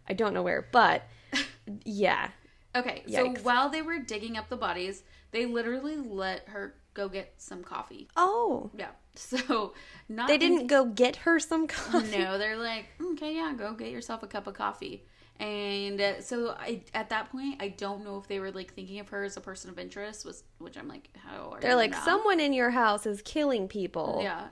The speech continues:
Speaker 2: and it's probably not you.
Speaker 1: Even though the
Speaker 2: Um,
Speaker 1: cops have been here before to talk to you about don't steal their money,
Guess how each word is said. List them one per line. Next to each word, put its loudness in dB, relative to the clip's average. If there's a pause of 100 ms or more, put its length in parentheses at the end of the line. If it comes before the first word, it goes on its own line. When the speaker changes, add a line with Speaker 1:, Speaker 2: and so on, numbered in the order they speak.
Speaker 2:
and -4 (100)
it's -4
probably 0
not -2
you. -2
Speaker 1:
Even 4
though 6
the 6
Speaker 2:
Um, -2
Speaker 1:
cops 8
have 0
been 4
here 0
before 0
to 2
talk 0
to -4
you 0
about 0 (360)
don't 0
steal 0
their 2
money, 0